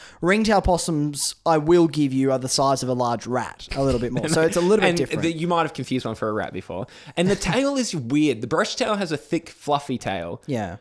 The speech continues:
Speaker 2: The ringtail. I did have a brush tail briefly live in our, uh, house.
Speaker 1: Hmm.
Speaker 2: We thought it was dead because you could see it from the balcony in its
Speaker 1: Yeah,
Speaker 2: little
Speaker 1: yeah.
Speaker 2: where it,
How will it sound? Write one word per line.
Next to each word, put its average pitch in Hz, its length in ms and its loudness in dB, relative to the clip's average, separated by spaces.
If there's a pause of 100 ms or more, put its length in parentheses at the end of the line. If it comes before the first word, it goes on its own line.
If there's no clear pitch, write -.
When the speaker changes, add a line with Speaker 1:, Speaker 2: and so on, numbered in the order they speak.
(120)
Speaker 2:
The 135 100 0
ringtail. 156 320 0
I 156 160 4
did 190 200 2
have 180 160 2
a 147 40 -6
brush 147 300 0
tail 120 320 2
briefly 117 640 -4
live 117 300 -4
in 104 80 -4
our, 98 360 -6 (380)
uh, 80 400 -8 (120)
house. 95 400 -12 (160)
Speaker 1:
Hmm. 131 260 -4 (160)
Speaker 2:
We 147 100 0
thought 160 220 0
it 143 60 -2
was 104 160 -4
dead 113 480 -4
because 135 280 -6
you 127 60 -4
could 120 140 -6
see 135 200 0
it 123 120 -4
from 120 240 -4
the 110 60 -2
balcony 104 480 -2
in 117 220 -2
its 120 200 0
Speaker 1:
Yeah, 117 80 -4
Speaker 2:
little 104 180 0
Speaker 1:
yeah. 104 140 -2
Speaker 2:
where 110 140 2
it, 82 180 -8